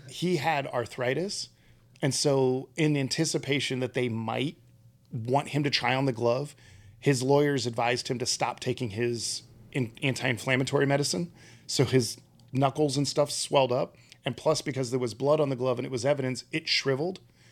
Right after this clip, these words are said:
And the prosecutors decided, "This is the nail in the coffin. If we can get that glove to fit his hand, he's done." And because he put it on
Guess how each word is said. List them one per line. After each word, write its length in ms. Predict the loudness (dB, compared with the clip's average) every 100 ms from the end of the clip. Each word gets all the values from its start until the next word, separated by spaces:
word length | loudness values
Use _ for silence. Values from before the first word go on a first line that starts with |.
| -20 -14 -14 -2
And 440 | 2 4 2 0 -2
the 100 | -4
prosecutors 840 | 2 2 0 -2 0 2 2 0
decided, 640 | -4 -2 2 2 2 -4 -10 -20 -20 -6
"This 180 | -2 0
is 140 | 0 0
the 80 |
nail 260 | 0 2 0
in 80 | 0
the 60 |
coffin. 400 | 0 0 2 0
If 120 | -4 -2
we 120 | -2
can 160 | 0
get 220 | -2 -2 -4
that 180 | -8
glove 320 | -4 -2 -2 -2
to 80 |
fit 220 | -4 0 0
his 160 | -2
hand, 300 | -2 -2 -2
he's 200 | -2 -2
done." 360 | 0 0 -2 -6 -12 -20 -8 -4
And 100 | -2
because 400 | 0 4 4 4
he 120 | -2
put 220 | 0 0
it 80 | 2
on 360 | 2 2 -2